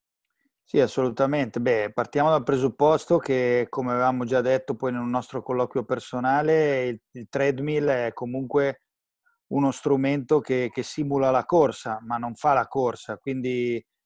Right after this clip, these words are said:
molti esercizi per chi è a casa in realtà devono essere adatti a strutturare. Se corro sul tapirulan, esercizi di compenso per la parte glutea estensoria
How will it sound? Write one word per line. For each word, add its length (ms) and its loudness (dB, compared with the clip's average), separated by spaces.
molti 300 0
esercizi 680 0
per 200 -4
chi 500 0
è 80 0
a 180 0
casa 680 4
in 80 0
realtà 400 0
devono 360 -2
essere 640 -4
adatti 720 -2
a 120 -4
strutturare. 760 0
Se 220 -12
corro 300 4
sul 220 -6
tapirulan, 720 2
esercizi 640 -4
di 80 -6
compenso 680 -2
per 140 -6
la 140 -2
parte 400 -4
glutea 880 -2
estensoria 1000 0